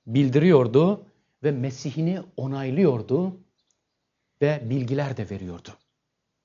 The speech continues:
Petros aracılık yapmak istiyor burada.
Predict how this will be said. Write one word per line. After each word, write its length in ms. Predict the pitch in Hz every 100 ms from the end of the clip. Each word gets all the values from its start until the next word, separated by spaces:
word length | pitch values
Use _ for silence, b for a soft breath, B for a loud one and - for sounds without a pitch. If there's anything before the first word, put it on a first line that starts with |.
| _ _ _ _ _ _ _ _ _
Petros 540 | 202 214 208 160 - - _ _ _ _
aracılık 520 | 131 143 143 156 156
yapmak 320 | 135 117 107 -
istiyor 340 | - - 98
burada. 300 | 92 85